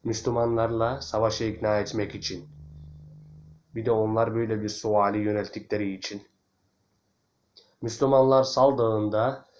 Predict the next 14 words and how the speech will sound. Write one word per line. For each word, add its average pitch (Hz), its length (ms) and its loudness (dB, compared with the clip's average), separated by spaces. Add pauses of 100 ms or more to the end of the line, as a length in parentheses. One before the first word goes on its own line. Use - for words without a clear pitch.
(140)
karargah 113 520 2
kurmuşlardır. 110 720 0 (2250)
Karargahın 127 680 4
olduğu 131 400 6
yerden 110 400 4
yüz 123 320 0
elli 113 280 0
metre 107 360 -2
kuzeyde 101 680 -4 (200)
mescit 107 460 -2
yapılmıştır. 104 800 -6 (380)
İsmi 131 540 0
Mescid-i 110 540 -2
Rai'dir. 104 720 0